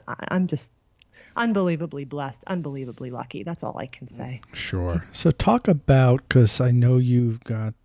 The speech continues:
Speaker 2: uh, professional ties to healthcare. Uh, talk
Speaker 1: Mm-hmm.
Speaker 2: about what you do.
Speaker 1: Well, I, um, in my, in my previous life that I'm trying to get back up and <laughs> going again, um,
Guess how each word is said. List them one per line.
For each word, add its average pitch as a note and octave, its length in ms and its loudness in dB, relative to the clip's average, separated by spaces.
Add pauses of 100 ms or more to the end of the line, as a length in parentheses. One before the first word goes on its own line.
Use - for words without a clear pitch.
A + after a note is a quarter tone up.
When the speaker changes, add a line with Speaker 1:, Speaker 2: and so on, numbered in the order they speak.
Speaker 2:
uh, G2+ 120 -4
professional G#2+ 720 -4
ties F#2 480 -6
to - 140 -8
healthcare. F#2+ 720 -6 (480)
Uh, G#2+ 280 -10 (180)
talk D3+ 160 2
Speaker 1:
Mm-hmm. C#3 60 4
Speaker 2:
about E3 180 6
what D3 160 0
you D3+ 60 0
do. D3 240 -2 (1800)
Speaker 1:
Well, A#3+ 420 2
I, C4 280 2
um, A3 440 2
in G3+ 80 -2
my, F3+ 320 0 (320)
in G3+ 80 -2
my F3+ 120 0
previous F3+ 560 0
life D3 440 -4
that E3+ 220 0
I'm E3 140 -2
trying F3 400 -2
to D#3+ 300 -6
get D#3+ 360 -10
back D#3+ 440 -6
up G3+ 220 -6
and F#3+ 140 -4
<laughs> A3 100 -4
going A3+ 400 -4
again, F#3 500 -6 (460)
um, E3 580 -6